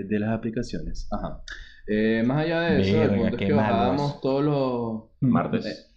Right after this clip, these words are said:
Speaker 1: todos los martes bajábamos. Y cuarenta por ciento sí, sin tope. Y e-, esa mierda, o sea, un-, una dona te salía
Speaker 3: Como cuatrocientos pesos.
Speaker 1: como cuatrocientos pesos, que si lo llevamos a dólares,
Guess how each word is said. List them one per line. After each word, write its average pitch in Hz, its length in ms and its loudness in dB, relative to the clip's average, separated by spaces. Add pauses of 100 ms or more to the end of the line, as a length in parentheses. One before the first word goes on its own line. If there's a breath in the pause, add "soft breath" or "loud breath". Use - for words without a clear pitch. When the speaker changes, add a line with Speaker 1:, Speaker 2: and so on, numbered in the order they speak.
Speaker 1:
todos 127 160 0
los 139 120 0
martes 160 440 0
bajábamos. 117 680 0
Y 113 440 -2
cuarenta 127 420 0
por 151 140 0
ciento 131 300 -4
sí, 160 280 0
sin 156 280 0
tope. 170 520 -2 (580 loud breath)
Y 104 260 -2
e-, 101 240 -4
esa 107 240 -4
mierda, 123 380 0
o 131 40 -2
sea, 113 240 -2
un-, 107 240 -4
una 113 260 0
dona 175 600 0
te 110 100 -4
salía 113 840 0 (440)
Speaker 3:
Como 90 180 -2
cuatrocientos 85 500 -4
pesos. 95 180 -2
Speaker 1:
como 123 140 0
cuatrocientos 131 520 -2
pesos, 175 460 -2
que 135 580 0
si 120 200 -4
lo 120 120 2
llevamos 117 360 0
a 139 60 2
dólares, 151 480 0